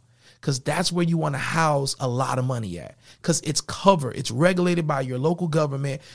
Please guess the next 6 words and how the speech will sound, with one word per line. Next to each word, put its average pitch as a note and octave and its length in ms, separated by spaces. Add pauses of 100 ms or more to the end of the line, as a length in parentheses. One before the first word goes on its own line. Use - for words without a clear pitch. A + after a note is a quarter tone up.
(100)
And C3 140
if A#2 200
anything B3 720
happens, G#3 720
you E3+ 420
are, E3 380